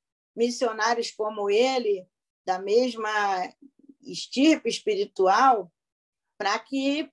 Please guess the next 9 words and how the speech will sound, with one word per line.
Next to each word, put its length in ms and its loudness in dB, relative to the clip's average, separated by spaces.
pudessem 520 0
conviver 640 0
com 200 -4
ele 180 2
ali 340 -2
e 60 0
ajudá-lo 600 0
no 180 0
trabalho. 600 -6